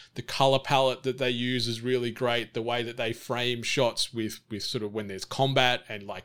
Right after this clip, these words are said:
really tense emotive moments, like, it really drew me in and really hooked me with that. That was great, but then on the other end of it, uh, I, I've been watching it through with the dub, <laughs> and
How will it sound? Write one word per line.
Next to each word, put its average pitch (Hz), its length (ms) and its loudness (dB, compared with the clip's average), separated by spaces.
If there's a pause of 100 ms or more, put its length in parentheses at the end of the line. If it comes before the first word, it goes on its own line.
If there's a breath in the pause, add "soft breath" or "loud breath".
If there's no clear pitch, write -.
really 110 260 -6
tense 113 320 -4
emotive 107 380 -4
moments, 151 540 2 (100)
like, 123 300 -2 (460 loud breath)
it 135 140 -2
really 170 380 8
drew 139 240 4
me 127 160 4
in 135 60 4
and 127 120 0
really 123 220 2
hooked 131 240 4
me 127 100 2
with 117 200 -2
that. 147 260 4 (200)
That 151 320 2
was 180 160 6
great, 127 320 6
but 135 80 -4
then 147 140 4
on 156 120 2
the 127 120 2
other 135 260 4
end 117 160 0
of 107 100 -6
it, 107 160 -8 (140)
uh, 117 220 -2
I, 135 380 6
I've 151 200 2
been 143 180 2
watching 127 320 0
it 107 140 -4
through 113 640 0
with 117 160 -6
the 120 80 -4
dub, 120 400 4 (120)
<laughs> - 140 -12
and 135 560 4